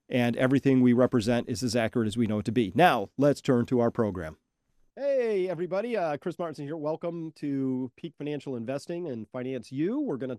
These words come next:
discuss all things finance. Hey, Paul, good to see you.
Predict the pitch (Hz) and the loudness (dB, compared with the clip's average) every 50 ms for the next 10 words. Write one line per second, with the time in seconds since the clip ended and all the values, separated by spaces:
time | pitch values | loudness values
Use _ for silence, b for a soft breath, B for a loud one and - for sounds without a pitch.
0 | - _ - 123 - - 147 131 113 135 120 117 - 127 113 - - 120 117 120 | -12 _ -14 -14 -10 -8 -8 -6 -6 -6 -8 -8 -8 -12 -12 -10 -10 -10 -8 -10
1 | 117 - - 139 143 - _ _ 170 190 214 180 117 113 127 151 156 - _ - | -12 -10 -12 -12 -12 -12 _ _ -4 -2 -2 -2 -4 -4 -6 -8 -8 -10 _ -10
2 | 147 135 131 123 - - 170 196 147 131 160 175 | -8 -8 -10 -12 -8 -8 -6 -4 -4 -4 -4 -6